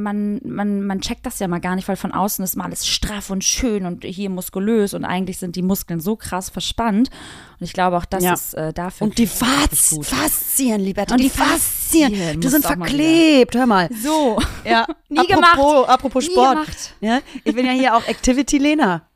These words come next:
Speaker 2: L A Activity, L L A Lena ist auch in Deutschland aktiv. Alter, ich war hier jetzt vorgestern fünfzehn Kilometer wandern, Liberta. Ich und wandern. Das,
Speaker 1: Wandern macht
Speaker 2: ähm,
Speaker 1: so
Speaker 2: ist auch noch
Speaker 1: Spaß.
Speaker 2: nicht, ist auch noch nicht oft passiert in meinem Leben. Ich glaube, so zweimal oder so.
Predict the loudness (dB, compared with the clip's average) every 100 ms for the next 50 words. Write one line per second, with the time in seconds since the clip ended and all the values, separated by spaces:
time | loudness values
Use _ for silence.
0 | -2 0 2 4 4 2 -2 -2 0 0
1 | 2 4 4 2 0 -2 2 2 4 2
2 | 0 0 0 -2 -2 -4 -4 0 2 2
3 | 0 -6 -4 -6 -6 -6 -6 -8 -20 -4
4 | 0 2 0 -4 -14 -10 0 2 2 0
5 | 0 -2 -4 -2 0 0 -2 -2 -4 -4
6 | -4 -2 -2 -4 -8 -6 -6 -6 -6 -4
7 | -4 -2 -2 -2 -4 -8 -12 -12 -8 -6
8 | -6 -6 -10 -8 -10 -4 2 2 0 -6
9 | -8 -6 -2 0 0 -2 -4 -8 -12 _
10 | _ _ _ _ -20 -20 -20 -6 -4 -4
11 | 0 0 0 -4 -4 0 2 0 -2 -12
12 | _ -6 -2 0 0 -2 -4 -4 -6 -6
13 | -8 -6 -6 -6 -6 -8 -6 -6 -6 -8
14 | -4 -2 -2 -2 -4 -4 -2 -2